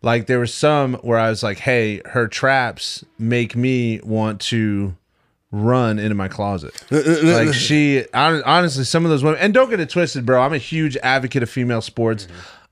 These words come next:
Speaker 1: I th-, I think that female sports, regardless of how much the W N B A gets shit on, I think it's great that they have the program. I think that you should promote more and more and more into those programs, and I, I think everybody should be a part of some athletic association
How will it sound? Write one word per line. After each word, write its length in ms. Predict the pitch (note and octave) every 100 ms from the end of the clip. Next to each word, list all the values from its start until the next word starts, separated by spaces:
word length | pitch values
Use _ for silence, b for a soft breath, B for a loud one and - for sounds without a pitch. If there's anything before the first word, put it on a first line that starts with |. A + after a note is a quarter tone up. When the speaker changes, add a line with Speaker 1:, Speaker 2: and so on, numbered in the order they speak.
| -
Speaker 1:
I 180 | E3+ G#3
th-, 220 | D3+ - - -
I 200 | E3+ F#3+
think 320 | - F3+ D#3
that 160 | C3 A2+
female 340 | D#3 D3+ C#3
sports, 320 | - C#3+ C3+
regardless 500 | A#2+ G#2 C#3 C#3+ C3
of 100 | B2+
how 140 | B2+ B2+
much 280 | B2 A#2
the 80 | A2+
W 280 | A2+ A2+ A#2
N 120 | A2+
B 100 | A2+
A 80 | A2
gets 220 | G#2 G#2
shit 200 | - A2
on, 220 | A2 A2+ -
I 120 | E3
think 160 | F#3+ D3+
it's 120 | A2
great 320 | - B2+ C3
that 120 | C3
they 120 | A2 A2+
have 220 | A#2+ G#2
the 60 |
program. 500 | G2 A#2 A2 A#2 A#2 B B B
I 80 | C3
think 220 | C3 E3
that 80 | D3+
you 120 | C3+
should 260 | B2 D3+ B2
promote 360 | D3 C#3 D3 A#2+
more 300 | C3+ C#3+ C#3
and 80 |
more 220 | B2+ C3 C3
and 80 |
more 240 | B2 B2 B2
into 180 | B2 A#2+
those 220 | A#2 A2+
programs, 520 | - A#2 A2+ A2+ G#2+
and 80 | A2+
I, 20 |
I 140 | - D3
think 160 | D3+ -
everybody 480 | C3+ C3+ C3+ C3 B2+
should 200 | B2 A2+
be 80 |
a 60 | A#2
part 260 | - A#2 A2
of 100 | -
some 220 | B2 A#2+
athletic 440 | A2+ A2 A2 G2+
association 680 | F#2+ A2 G#2 G#2 G#2+ A2 B2